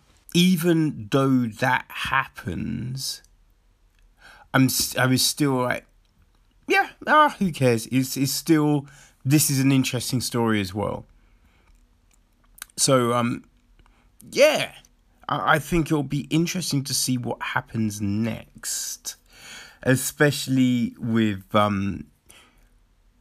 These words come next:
you know, what happens with the flat. You're like,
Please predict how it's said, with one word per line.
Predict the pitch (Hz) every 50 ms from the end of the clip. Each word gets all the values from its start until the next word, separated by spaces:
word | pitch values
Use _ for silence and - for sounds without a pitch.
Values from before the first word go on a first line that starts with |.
| _ _ _
you | - 151 170
know, | 147 123 117
what | 110 131 143 - -
happens | - 139 135 110 110 135 127 123 110
with | 120 117 -
the | 110
flat. | - - - - 113 113 135 135 - - - - _ _ _ _ _ _ _ _ _ _ _ _ _ _ _ _ _ _ _ _ _ _ _ _ _ -
You're | 107 110 110
like, | - -